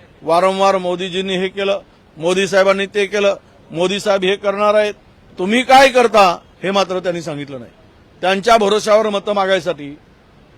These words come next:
हा केलेला केविलवाणा प्रयत्न त्यांच्या भाषणातून मला दिसून आला. हा खरं तर केविलवाणाच प्रयत्न म्हणतो मी,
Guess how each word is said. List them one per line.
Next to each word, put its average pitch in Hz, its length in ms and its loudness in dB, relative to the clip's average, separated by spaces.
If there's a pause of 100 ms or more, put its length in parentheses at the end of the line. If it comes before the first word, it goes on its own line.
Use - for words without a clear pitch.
(240)
हा 180 120 -4
केलेला 180 400 -2
केविलवाणा 208 600 2
प्रयत्न 180 440 -4 (440)
त्यांच्या 165 280 -4
भाषणातून 170 480 -4
मला 165 180 -2
दिसून 147 280 -8
आला. 123 160 -8 (680)
हा 160 80 2
खरं 185 240 -2
तर 214 100 -2
केविलवाणाच 240 600 2
प्रयत्न 220 260 -4
म्हणतो 156 280 -4
मी, 127 100 -10